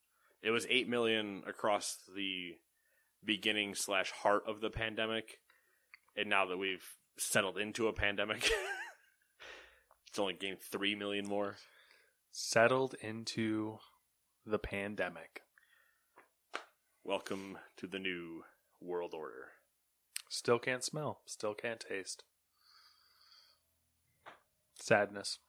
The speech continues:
Speaker 1: Managed to avoid those problems somehow. Though now I am wearing a headband 'cause my hair is
Speaker 2: You're holed up
Speaker 1: too
Speaker 2: in the
Speaker 1: soft.
Speaker 2: great ice north here.
Speaker 1: Winter is coming, Matthew.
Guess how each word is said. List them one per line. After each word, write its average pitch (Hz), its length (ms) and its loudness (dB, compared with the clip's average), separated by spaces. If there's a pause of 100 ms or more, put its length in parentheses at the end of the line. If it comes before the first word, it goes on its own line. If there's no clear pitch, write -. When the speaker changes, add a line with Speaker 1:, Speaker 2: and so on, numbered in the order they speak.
(360)
Speaker 1:
Managed 113 400 4
to 120 120 6
avoid 104 280 6
those 87 160 -2
problems 85 440 -2
somehow. 85 340 -8 (1800)
Though 95 120 -4
now 92 220 0
I 90 100 0
am 90 120 -2
wearing 87 220 -4
a 85 40 -4
headband 80 380 -10
'cause - 120 -16
my 78 100 -12
hair 85 200 -4
is 110 180 -6
Speaker 2:
You're 104 320 4 (240)
holed 123 380 10
up 123 160 12
Speaker 1:
too 131 60 4
Speaker 2:
in 117 40 6
the 104 200 4
Speaker 1:
soft. - 140 -16 (760)
Speaker 2:
great 123 340 10
ice 123 320 8
north 117 480 4 (100)
here. 101 320 2 (760)
Speaker 1:
Winter 104 300 4
is 76 120 -2
coming, 78 300 -4
Matthew. 69 320 -10